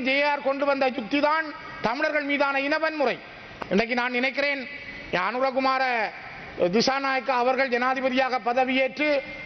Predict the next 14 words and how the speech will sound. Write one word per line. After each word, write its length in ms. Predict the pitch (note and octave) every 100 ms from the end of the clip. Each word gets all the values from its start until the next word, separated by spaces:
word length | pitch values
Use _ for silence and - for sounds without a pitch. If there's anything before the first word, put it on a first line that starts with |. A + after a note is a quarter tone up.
| F#3+
முன்னூற்றி 500 | B3 C#4+ C#4+ - C#4 B3
நாலு 240 | C4 C#4 B3+ A#3+
நாட்களை 440 | C4 G#3+ C4 D4 D4+ - - -
இந்த 140 | A3 A#3+ B3
நாடு 280 | C#4 C#4+ D4
இன்று 200 | C4+ C#4 C#4+
கடந்திருக்கிறது. 580 | B3+ C4 A#3+ - D#3+ B2+ - - - - - D#3+
அரசியல் 440 | A#3 C#4 C4 C#4+ C4+
ரீதியாக 440 | C#4 C#4 C4+ C4+ A3+
புரையோடி 340 | B3+ C#4 C#4 B3
போயிருக்கிற 420 | C4 C4 B3+ C4 C4 A#3+ F#3+ - - -
தமிழ் 260 | G#3+ C4 C#4+ C#4
மக்களுடைய 420 | A#3+ C4+ C4+ C4 A#3+
பிரச்சனைக்கான 720 | C4 C4+ C4 B3 C4 B3+